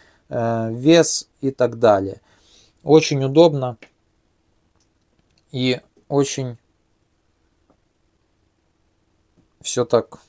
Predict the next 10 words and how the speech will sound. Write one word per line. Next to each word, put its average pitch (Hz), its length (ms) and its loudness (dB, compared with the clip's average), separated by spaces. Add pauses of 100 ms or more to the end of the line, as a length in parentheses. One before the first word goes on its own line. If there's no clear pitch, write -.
(160)
аккуратно, 123 640 2
скажем 101 440 -6
так, 101 200 -8
сделано. 101 640 -2 (2250)
Так, 120 240 0
следующая 165 580 2
работа 156 640 2 (160)
у 127 60 -8
нас 135 380 -2 (1400)
сделана 123 800 2